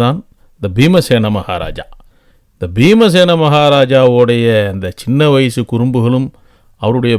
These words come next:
பெரும் பலமும் பொதுவா எல்லாத்துக்குமே ரொம்ப பிடிக்கும். இந்த சின்ன வயதிலேருந்து இந்த மகாபாரதம் முடிகின்ற வரைக்குமே இந்த பீமசேன மகாராஜா ஒரு தனி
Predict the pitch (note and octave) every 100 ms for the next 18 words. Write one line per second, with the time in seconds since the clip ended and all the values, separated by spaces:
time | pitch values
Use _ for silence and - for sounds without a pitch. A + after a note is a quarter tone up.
0 | - A2 A2 D#3 C3 A2+ B2 B2+ B2+ D3+
1 | - _ _ _ _ - C3 F3 E3 A2+
2 | A#2+ E3+ F3+ E3 C#3+ D#3 D#3 A#2+ F#2+ E2
3 | - _ _ - G#2+ C#3+ D3+ G#2+ G2 -
4 | - _ _ _ _ _ - A2 - B2+
5 | D3+ D3 C3+ C3+ C3+ C3 C3+ C3 D#3 F3+
6 | _ _ _ - A2+ A2+ C#3+ D3+ D3+ D3
7 | D3 C#3+ A#2 _ G2+ A2 C3+ D#3 D3 B2+
8 | B2 B2+ C3+ B2+ A#2+ F2 - _ _ _
9 | _ _ - F2+ C#3 G3+ A3+ F3+ E3+ D#3+
10 | D3+ D3 D3+ D3 D3 C#3+ D#3+ F3+ - -
11 | - B2+ B2+ A#2+ A2+ - _ - B2+ F3